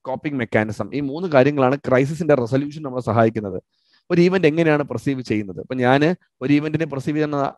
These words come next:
അതുപോലെ ആകണമെന്നില്ല നിങ്ങൾ ഒരാൾ പെർസീവ് ചെയ്യുന്നത്. അപ്പോ എനിക്ക് ഭയങ്കര സ്ട്രെസ്ഫുൾ ആയിട്ട് തോന്നാം, പക്ഷെ നിങ്ങൾക്ക് അങ്ങനെ തോന്നണമെന്നില്ല. സിറ്റുവേഷണൽ സപ്പോർട്ട്, എങ്ങനെയൊക്കെയാണ് നമ്മുടെ സപ്പോർട്ട് സിസ്റ്റം,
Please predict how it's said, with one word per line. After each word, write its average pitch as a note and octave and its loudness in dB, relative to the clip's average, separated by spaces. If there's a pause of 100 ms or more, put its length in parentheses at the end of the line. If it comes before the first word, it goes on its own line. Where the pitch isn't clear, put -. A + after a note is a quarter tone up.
അതുപോലെ D3+ -2
ആകണമെന്നില്ല D3+ 2
നിങ്ങൾ D#3 -4
ഒരാൾ C3+ 0
പെർസീവ് A#2+ -8
ചെയ്യുന്നത്. F2 -8
അപ്പോ D3 -10 (300)
എനിക്ക് D#3 0
ഭയങ്കര F3 0
സ്ട്രെസ്ഫുൾ F3+ -6
ആയിട്ട് D#3+ 2
തോന്നാം, A#2+ -14
പക്ഷെ C#3+ -16
നിങ്ങൾക്ക് C#3+ -10
അങ്ങനെ D3 -4
തോന്നണമെന്നില്ല. C3 -8 (260)
സിറ്റുവേഷണൽ F3+ -2
സപ്പോർട്ട്, A#2 -4
എങ്ങനെയൊക്കെയാണ് D3 0
നമ്മുടെ B2+ -2
സപ്പോർട്ട് B2 -8
സിസ്റ്റം, - -12